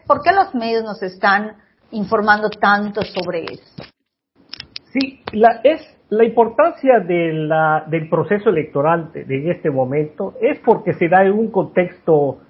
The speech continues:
Speaker 2: precisamente de pandemia, pero fundamentalmente porque es el más grande desde el punto de vista de la participación ciudadana.
Speaker 1: Ok.
Speaker 2: Es decir, esto está directamente relacionado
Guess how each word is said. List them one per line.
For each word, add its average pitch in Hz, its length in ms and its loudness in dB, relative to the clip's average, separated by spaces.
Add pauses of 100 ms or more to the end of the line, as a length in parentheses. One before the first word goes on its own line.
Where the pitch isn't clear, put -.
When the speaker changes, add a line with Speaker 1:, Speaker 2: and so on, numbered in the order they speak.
(300)
Speaker 2:
precisamente 180 1120 0
de 139 100 2
pandemia, 160 640 2
pero 175 240 2
fundamentalmente 220 920 0
porque 202 300 2
es 240 100 -2
el 202 80 4
más 190 240 0
grande 196 580 0 (320)
desde 156 320 2
el 165 140 -2
punto 233 300 2
de 170 80 2
vista 202 260 0
de 160 100 2
la 151 180 2
participación 143 960 -4
ciudadana. 160 480 -6 (320)
Speaker 1:
Ok. 123 80 -8
Speaker 2:
Es 170 100 0
decir, 165 460 -8 (200)
esto 208 360 0
está 180 260 0
directamente 151 720 -2
relacionado 202 760 2